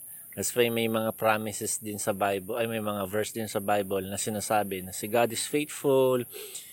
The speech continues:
He's not a man that could lie, He would always keep yung kanyang promise, di ba? Yung isang famous na verse doon, di ba? "Because He Himself said, I will never leave you nor forsake you,"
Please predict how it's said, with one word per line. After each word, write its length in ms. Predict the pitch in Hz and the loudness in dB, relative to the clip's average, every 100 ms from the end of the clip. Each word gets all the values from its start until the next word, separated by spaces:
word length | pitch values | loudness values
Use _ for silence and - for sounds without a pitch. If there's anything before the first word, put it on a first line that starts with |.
| - - | -18 -16
He's 220 | 98 - | -12 -6
not 160 | 101 98 | -6 -2
a 40 | |
man 360 | 104 117 113 98 | 0 4 4 2
that 140 | 98 | -2
could 240 | - 113 113 | 2 0 4
lie, 720 | 127 117 110 104 104 104 101 - - - - | 6 8 8 4 2 0 -4 -10 -14 -14 -12
He 80 | 98 | -8
would 240 | 95 110 | -6 -2
always 320 | 98 95 98 | -2 0 -2
keep 240 | - 107 - | -2 -4 -6
yung 140 | 98 | -6
kanyang 400 | 98 104 98 95 | -4 -4 -2 -4
promise, 640 | 110 117 123 113 110 - - | 2 2 2 0 -2 -2 -4
di 80 | 95 | -2
ba? 240 | 101 95 - - - | -2 -2 -6 -8 -8
Yung 160 | - 104 117 | -8 -8 -8
isang 240 | - 110 | -4 -4
famous 480 | 98 127 131 123 - | 0 0 0 -4 -4
na 160 | 120 | -2
verse 240 | 113 131 - | 2 2 4
doon, 240 | 127 107 | 0 2
di 60 | 101 | 4
ba? 260 | 113 123 - - - | 4 4 -2 -18 -8
"Because 320 | 104 113 - | -2 0 0
He 80 | 139 | -4
Himself 540 | 139 160 - 131 113 | -2 -2 4 6 6
said, 400 | - 131 117 104 - - - - | 4 6 8 4 -6 -14 -16 -10
I 160 | 110 107 | 0 2
will 160 | 117 117 | 2 2
never 320 | 135 139 139 | 2 2 2
leave 240 | 131 123 | 2 -2
you 160 | 107 107 | -2 -2
nor 480 | 107 123 123 117 - - - - - | 2 4 2 -2 -10 -20 -20 -20 -20
forsake 640 | - 107 104 - 107 92 - | -6 -2 -2 -2 -4 -4 -4
you," 240 | 117 98 | -4 -4